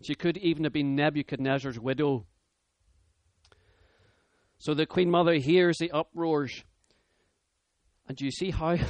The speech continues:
<laughs> how she is wiser than Belshazzar? "Oh, don't be alarmed. Don't look so pale." Verse ten, there's even a hint of rebuke there. "Why are you so alarmed? Why are you so pale? Don't you know there's a man in your kingdom who has the spirit of the holy gods in him?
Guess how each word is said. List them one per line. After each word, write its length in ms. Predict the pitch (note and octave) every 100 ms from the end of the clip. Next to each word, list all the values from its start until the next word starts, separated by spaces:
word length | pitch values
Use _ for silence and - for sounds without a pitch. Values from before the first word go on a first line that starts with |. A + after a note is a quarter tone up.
| - _ _
<laughs> 400 | _ - _ -
how 140 | D3+ D#3+
she 280 | - E3
is 140 | D#3 A#2
wiser 640 | G#2 A#2 C3+ D#3+ F3 F#3+
than 200 | E3+ C#3+
Belshazzar? 760 | C#3 D3 C#3+ - E3+ - G3+ F3 - - - - _ _ _ _ _ _ _ _ _ _ _ _ -
"Oh, 200 | E3 D#3+
don't 280 | F3 F#3+
be 120 | F3 D#3+
alarmed. 580 | D3 D3+ E3 E3 D3
Don't 220 | - F3+ F#3
look 160 | F3+
so 220 | - E3 D3+
pale." 340 | D3 D#3+ E3+
Verse 220 | D#3+ D3+
ten, 180 | - C#3+
there's 160 | C3+ C#3+
even 220 | D3+ D3
a 80 | B2+
hint 260 | C#3+ D3+
of 140 | C#3+ B2+
rebuke 360 | A#2 C3 C#3+
there. 180 | C#3+ B2+
"Why 280 | B2 D#3 G3+
are 80 | G#3
you 140 | G#3
so 220 | - G3+
alarmed? 420 | G#3 G3+ G#3 G3 -
Why 140 | E3+
are 80 | A3
you 120 | A3+
so 200 | - G#3
pale? 360 | - G#3 G3+ - - - -
Don't 200 | F3+ G#3+
you 100 | G#3+
know 240 | E3+ F3
there's 200 | G3 E3+
a 80 | D#3
man 300 | C#3+ C#3+ D#3+
in 120 | F3
your 120 | E3
kingdom 420 | - - E3 G#3 F3
who 100 | D#3
has 80 |
the 120 | D3 C#3+
spirit 380 | - D3 F3
of 120 | F3+ C#3+
the 100 | B2
holy 240 | D#3+ D3+
gods 400 | - C#3 D3+ D#3+
in 100 | F3
him? 220 | F#3+ C3